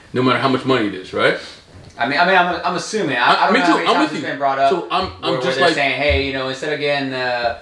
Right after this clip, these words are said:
Speaker 2: five hundred K, you're gonna get two million right off the bat." You know,
Speaker 1: Right.
Speaker 2: I, so I, I don't know if they're actually turning that down or being offered that, but
Speaker 1: Right.
Speaker 2: I could see someone being like, "I, I don't care about the,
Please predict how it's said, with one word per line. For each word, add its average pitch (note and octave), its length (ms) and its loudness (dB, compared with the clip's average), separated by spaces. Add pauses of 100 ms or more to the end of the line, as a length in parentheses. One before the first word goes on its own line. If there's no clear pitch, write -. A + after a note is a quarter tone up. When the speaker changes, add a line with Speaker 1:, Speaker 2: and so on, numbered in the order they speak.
(140)
Speaker 2:
five D3+ 300 2
hundred D3 280 -4
K, D#3+ 280 0
you're D3 140 -4
gonna C#3+ 100 -4
get C3+ 300 0
two F3 140 -4
million D#3+ 320 0
right A#2 140 2
off A2+ 160 2
the A2 80 -12
bat." A2 240 0
You A#2 80 -4
know, D#3 60 8
Speaker 1:
Right. A2+ 260 4
Speaker 2:
I, A2+ 140 -2
so A2+ 240 -2
I, A2 320 0
I - 20 0
don't A2 160 -2
know G#2+ 160 -2
if G2 80 -6
they're G2+ 220 -4
actually G#2+ 380 -2
turning G2+ 200 -8
that F#2+ 120 -6
down F#2+ 220 -4
or F#2 60 -10
being F#2+ 200 -8
offered G2 360 -2
that, F2+ 300 -8
but F#2+ 240 -2 (240)
Speaker 1:
Right. D3+ 180 4
Speaker 2:
I C#3 60 0
could - 80 -6
see E3 260 0
someone B2 320 0
being A2+ 120 -6
like, G#2 300 -2
"I, A2 220 0
I A#2+ 180 2
don't - 120 -6
care G#2 140 -4
about - 340 -8
the, E2+ 120 -12